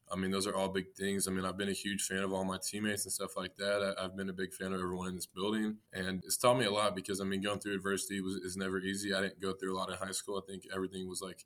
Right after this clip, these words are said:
going pretty well for me in high school. So, like, get here, not play for a year, year and a half, maybe two years, like, that was tough. And then also, like, losing games, like, that was tough. And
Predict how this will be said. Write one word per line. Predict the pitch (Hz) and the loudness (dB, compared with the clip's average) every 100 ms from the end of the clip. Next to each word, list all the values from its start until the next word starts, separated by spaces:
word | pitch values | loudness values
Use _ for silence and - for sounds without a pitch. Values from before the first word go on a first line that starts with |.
| - | 0
going | 98 98 | 2 2
pretty | 101 101 | 2 2
well | 101 | 4
for | 98 104 | 2 0
me | |
in | 95 | 0
high | 98 101 | 2 0
school. | - 107 | 2 2
So, | - | 2
like, | 104 92 95 | 2 0 0
get | 98 | 0
here, | 104 101 101 | 2 4 4
not | 101 95 | 2 0
play | 104 104 | 2 2
for | 101 110 | 0 -2
a | 107 | 2
year, | 107 110 107 107 | 4 4 4 2
year | 101 104 | 2 2
and | 98 | 4
a | |
half, | 98 101 | 4 4
maybe | 101 101 | 2 0
two | 101 110 | 0 2
years, | 117 123 120 117 | 6 8 8 6
like, | 95 - | 0 4
that | 98 104 | 4 4
was | - | 0
tough. | - 104 104 104 | 2 4 2 0
And | |
then | 98 | 2
also, | 98 95 104 | 2 2 2
like, | 95 | 0
losing | 98 95 95 | 0 0 0
games, | 95 98 95 | 2 2 0
like, | 90 | -2
that | 92 95 | -2 -2
was | 90 | -2
tough. | - 95 90 95 | -2 -2 -2 -6
And | 92 | -8